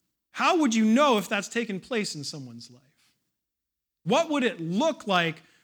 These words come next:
when the gospel comes into someone's life in such a way that it changes them? What is the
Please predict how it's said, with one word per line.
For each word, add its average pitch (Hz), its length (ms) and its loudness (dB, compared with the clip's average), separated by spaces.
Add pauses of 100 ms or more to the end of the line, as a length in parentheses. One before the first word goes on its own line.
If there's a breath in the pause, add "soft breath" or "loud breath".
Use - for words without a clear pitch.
(120 soft breath)
when 226 160 2
the 220 80 4
gospel 240 560 2
comes 254 340 -2
into 247 220 -2
someone's 226 400 -2
life 226 280 2
in 190 120 -6
such 262 320 -2
a 202 40 -2
way 190 580 2 (260 loud breath)
that 226 160 2
it 220 160 0
changes 233 680 0
them? - 140 -18 (1120)
What 269 140 4
is 233 120 2
the 220 160 -4